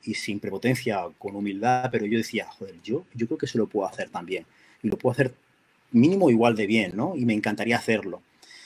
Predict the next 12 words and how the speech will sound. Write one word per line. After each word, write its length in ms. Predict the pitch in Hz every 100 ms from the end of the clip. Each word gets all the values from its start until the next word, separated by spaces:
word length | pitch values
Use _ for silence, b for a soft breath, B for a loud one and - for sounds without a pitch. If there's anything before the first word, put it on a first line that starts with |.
| b
Entonces, 260 | - - 147
bueno, 200 | 120 107
pues 200 | 117 104
yo 60 | 127
eso 180 | - 160
también 260 | 135 151
lo 100 | 151
tenía 260 | 131 117 117
como 200 | 110 110
en 40 |
mi 80 | 107
mente. 360 | 98 98 98